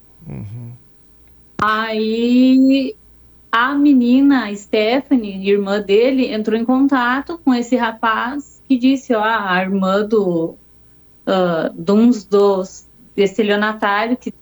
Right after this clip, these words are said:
Speaker 2: que criaram a vaquinha quer falar com você. Aí ela entrou em contato comigo, né, e disse que ia me ajudar, né, nas provas, que ela tinha todas as imagens,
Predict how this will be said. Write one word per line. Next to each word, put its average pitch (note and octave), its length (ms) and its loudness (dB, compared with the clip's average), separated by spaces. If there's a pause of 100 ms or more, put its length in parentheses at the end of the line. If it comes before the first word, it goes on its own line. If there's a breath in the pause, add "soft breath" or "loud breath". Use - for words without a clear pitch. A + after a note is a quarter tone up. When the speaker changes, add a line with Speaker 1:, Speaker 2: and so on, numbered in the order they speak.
(220)
Speaker 2:
que - 160 -8
criaram G#3+ 420 -2
a A3 40 -8
vaquinha B3 420 0
quer C#4 120 -2
falar C#4 300 -4
com D4 160 -2
você. E4+ 440 -2 (600)
Aí A3+ 1040 2
ela G3 580 -2 (420)
entrou A3 300 2
em A3+ 60 -2
contato A#3 500 -2
comigo, B3 720 2 (420)
né, F#3+ 520 -6
e G#3+ 300 2
disse G3+ 400 -2
que A3 160 -2
ia G3+ 80 2
me G3+ 120 -2
ajudar, F#3+ 680 -2
né, F#3 340 -4
nas E3+ 380 -6
provas, G#3 800 0
que - 160 -8
ela F#3 180 -2
tinha G3 480 -4 (420)
todas G#3 360 0
as F#3 180 0
imagens, G3+ 1300 -2